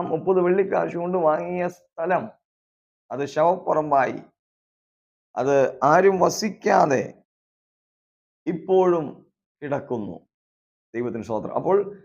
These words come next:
സങ്കീർത്തനത്തെ ഒരു പ്രവചന പുസ്തകമായി നമുക്ക് പരിഗണിക്കാം. ഈ അറുപത്തൊമ്പതാം അധ്യായത്തിൽ അതിന് യേശുവിനെ കുറിച്ചുള്ളതായ പ്രവചനങ്ങളാണ് നമ്മൾ കണ്ടത്.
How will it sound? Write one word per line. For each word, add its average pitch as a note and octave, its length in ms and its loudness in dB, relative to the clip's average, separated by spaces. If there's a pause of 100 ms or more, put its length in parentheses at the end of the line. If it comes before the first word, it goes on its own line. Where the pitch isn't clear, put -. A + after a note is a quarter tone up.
(100)
സങ്കീർത്തനത്തെ F#3 1040 -6 (100)
ഒരു B2+ 140 -2
പ്രവചന C#3+ 480 -4
പുസ്തകമായി C#3+ 640 -4
നമുക്ക് A2 300 -8
പരിഗണിക്കാം. B2+ 600 -6 (640)
ഈ B2 160 -2 (560)
അറുപത്തൊമ്പതാം D#3+ 640 0
അധ്യായത്തിൽ C#3+ 540 -2
അതിന് D3 260 -4
യേശുവിനെ D#3 380 -6
കുറിച്ചുള്ളതായ C3 680 -4 (540)
പ്രവചനങ്ങളാണ് D3 720 -4
നമ്മൾ A#2 220 -8
കണ്ടത്. B2 400 -6